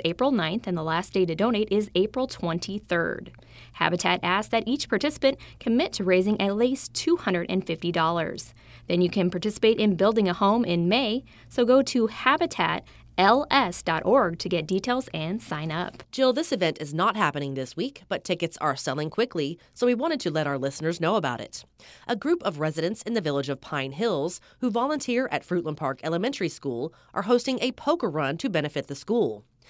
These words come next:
Speaker 2: The event will be from two to four P M April twenty-sixth, twenty-seventh, twenty-eighth, and thirtieth. Each event will have twenty golf carts with a cost of twenty dollars per cart. They'll begin at Moyer Recreation Center with eight stops along the way,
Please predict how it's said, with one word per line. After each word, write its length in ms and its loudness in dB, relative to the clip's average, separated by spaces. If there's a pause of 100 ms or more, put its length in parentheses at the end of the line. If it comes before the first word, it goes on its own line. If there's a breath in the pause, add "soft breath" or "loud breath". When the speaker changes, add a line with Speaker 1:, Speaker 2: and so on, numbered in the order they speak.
(380 loud breath)
Speaker 2:
The 100 4
event 300 2
will 100 2
be 220 -2
from 180 -4
two 300 -4
to 120 -4
four 240 -4
P 220 -4
M 220 -2
April 260 -2
twenty-sixth, 720 -6 (120)
twenty-seventh, 600 -4
twenty-eighth, 600 -6
and 200 -2
thirtieth. 540 -4 (480 loud breath)
Each 200 -2
event 300 -2
will 120 0
have 240 -2
twenty 280 -2
golf 280 0
carts 340 -6
with 100 -8
a 40 -6
cost 360 -4
of 140 -12
twenty 260 -4
dollars 380 0
per 200 -6
cart. 440 -4 (600 soft breath)
They'll 160 0
begin 360 0
at 180 -2
Moyer 320 0
Recreation 540 -4
Center 400 -8
with 260 -6
eight 220 -2
stops 380 -2
along 240 -4
the 80 -4
way, 320 -2